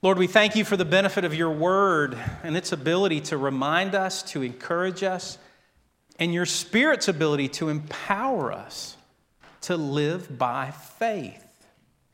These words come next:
And so, Lord, would you help us to be a people who trust and who obey,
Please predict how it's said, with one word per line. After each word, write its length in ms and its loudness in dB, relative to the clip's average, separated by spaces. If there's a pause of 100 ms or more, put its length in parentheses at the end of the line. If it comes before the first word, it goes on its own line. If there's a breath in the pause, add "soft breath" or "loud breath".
(720)
And 100 -6
so, 140 0
Lord, 220 2
would 180 -4
you 120 0
help 220 2
us 120 -8
to 100 -4
be 180 -2
a 60 0
people 560 -8
who 160 -6
trust 960 -6 (880)
and 200 -2
who 180 0
obey, 500 -2